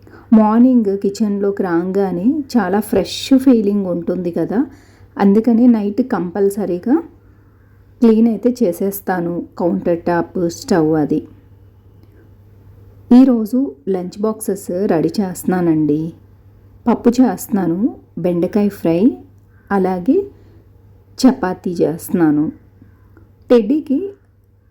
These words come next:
లంచ్ బాక్స్ ఆర్డర్ పెట్టానండి, వచ్చింది. లాస్ట్ వీడియోలో మీతో షేర్ చేసుకున్నాను కదా,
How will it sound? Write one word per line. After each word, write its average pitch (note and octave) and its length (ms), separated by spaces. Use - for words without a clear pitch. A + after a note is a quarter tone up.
లంచ్ G3+ 280
బాక్స్ A3 340
ఆర్డర్ F#3+ 340
పెట్టానండి, E3 800
వచ్చింది. E3+ 720
లాస్ట్ F#3+ 360
వీడియోలో G#3 520
మీతో E3+ 240
షేర్ E3+ 380
చేసుకున్నాను E3+ 560
కదా, E3 380